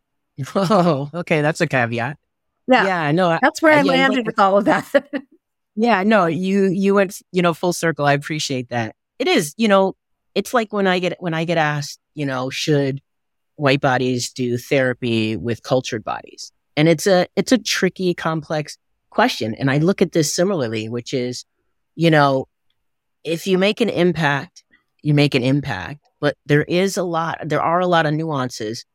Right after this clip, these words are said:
Speaker 1: that you need to be careful of. And I think you spoke to them well. So thank you.
Speaker 2: Mm-hmm. And I also want to say, I recognize your language as echoed in Resmaa Menakem's work,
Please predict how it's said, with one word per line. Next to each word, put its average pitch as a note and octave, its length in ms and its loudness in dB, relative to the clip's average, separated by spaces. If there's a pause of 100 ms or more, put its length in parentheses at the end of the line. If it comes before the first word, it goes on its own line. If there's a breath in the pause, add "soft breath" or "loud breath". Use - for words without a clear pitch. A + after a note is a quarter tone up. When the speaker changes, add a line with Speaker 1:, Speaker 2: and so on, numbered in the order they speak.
(260)
Speaker 1:
that C3 380 -2
you C#3 140 0
need C3 240 2
to C#3 140 0
be A#2+ 760 0
careful G3 340 0
of. A2+ 120 -4
And A#2 80 -4
I B2 100 -2
think C#3 260 -8
you C#3 60 -4
spoke C#3+ 320 0
to D3+ 100 -2
them B2 180 0
well. B2 240 0
So G#2 180 -10
thank C#3 280 -6
you. E2+ 140 -16 (800)
Speaker 2:
Mm-hmm. A3 140 -18 (480 soft breath)
And C4 60 2
I C4+ 60 4
also E4 260 2
want D4+ 160 2
to B3+ 60 -2
say, A#3 340 0 (1300)
I G#3+ 80 2
recognize A3+ 580 0
your G3 100 -2
language F#3+ 760 -2 (100)
as G3 240 -6
echoed G3 320 -4
in F3+ 380 -6 (100)
Resmaa G3+ 280 2
Menakem's F#3 440 0
work, E3 440 -2